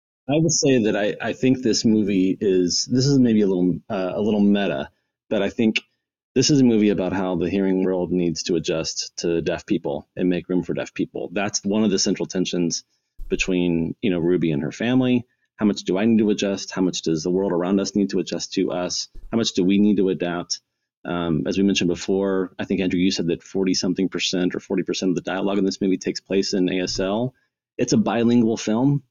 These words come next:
you know, just like, say, Roma. I guess Roma was maybe a trilingual film, but in any event,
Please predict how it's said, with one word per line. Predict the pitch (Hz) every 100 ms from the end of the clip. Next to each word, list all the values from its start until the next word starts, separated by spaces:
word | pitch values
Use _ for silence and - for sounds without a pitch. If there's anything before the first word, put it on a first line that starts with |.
| -
you | 113
know, | 127
just | 123 117 117
like, | 104 -
say, | 107
Roma. | 90 95 104 110
I |
guess | 90 98
Roma | 90 92
was | 87 85
maybe | 87 87
a | 85
trilingual | - - 90 92 90
film, | - 95 101 101 _ _ -
but | 107 101
in | 101
any | 110 110
event, | 87 90 82